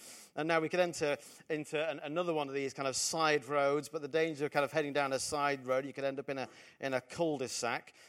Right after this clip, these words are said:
And the question is, who is this? Who, who, who are the,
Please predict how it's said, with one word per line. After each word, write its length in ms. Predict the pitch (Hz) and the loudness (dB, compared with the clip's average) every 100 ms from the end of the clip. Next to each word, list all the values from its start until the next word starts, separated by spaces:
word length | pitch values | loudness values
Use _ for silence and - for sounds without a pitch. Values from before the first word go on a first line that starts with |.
| - | -8
And 100 | 143 | -6
the 40 | |
question 440 | - 180 160 - 147 | 2 4 4 0 -2
is, 160 | 147 | -2
who 100 | 175 | 0
is 220 | 170 156 | 0 0
this? 200 | 147 156 - - - | -2 -4 -6 -18 -4
Who, 140 | 196 | -2
who, 240 | 165 196 165 | 0 -2 0
who 180 | 190 | 0
are 200 | 185 180 | 2 2
the, 140 | 165 | 2